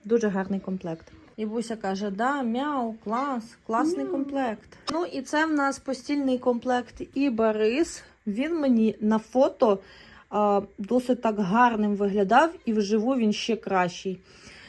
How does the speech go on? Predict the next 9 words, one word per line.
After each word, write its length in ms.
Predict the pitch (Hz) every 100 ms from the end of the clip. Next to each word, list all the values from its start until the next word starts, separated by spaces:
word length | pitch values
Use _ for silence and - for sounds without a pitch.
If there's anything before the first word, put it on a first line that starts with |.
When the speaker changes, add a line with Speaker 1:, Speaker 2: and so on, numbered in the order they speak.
| - -
Speaker 1:
Я 180 | 240 269
подивилась 540 | 269 220 220 226 208
по 140 | -
якості 540 | 220 226 254 254 226 214
тканини, 480 | - 208 233 269 220
дуже 720 | 190 226 214 190 190 185 190 _ _ - 208
така 220 | 208 185
плотненька, 680 | 202 220 196 202 214 220 220
класна. 720 | - 220 190 190 - 220